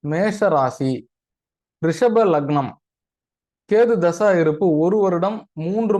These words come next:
மாதம் இருபத்தி ஐந்து நாட்கள். இதுதான் இவருடைய அடிப்படை ஜாதக குறிப்பு. சரிங்களா? இப்ப பார்த்தோம்னா டைரக்டா அவருடைய ஜாதகத்துக்கு, ராசி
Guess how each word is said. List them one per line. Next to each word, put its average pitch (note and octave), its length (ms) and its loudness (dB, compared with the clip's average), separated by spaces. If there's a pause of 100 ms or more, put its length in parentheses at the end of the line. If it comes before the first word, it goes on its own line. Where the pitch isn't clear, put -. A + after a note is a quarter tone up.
மாதம் D#3+ 320 -2 (200)
இருபத்தி G3 400 -2 (100)
ஐந்து D#3 260 -2
நாட்கள். C3 380 -6 (2000)
இதுதான் F3 300 0
இவருடைய D#3+ 280 0 (160)
அடிப்படை F#3+ 460 -2 (180)
ஜாதக D#3+ 340 0 (100)
குறிப்பு. C3 300 -6 (280)
சரிங்களா? D3 340 -6 (600)
இப்ப F3 260 -4
பார்த்தோம்னா F3+ 420 -2
டைரக்டா F3 300 0
அவருடைய D3+ 300 0
ஜாதகத்துக்கு, C#3+ 580 -2
ராசி G3+ 260 -2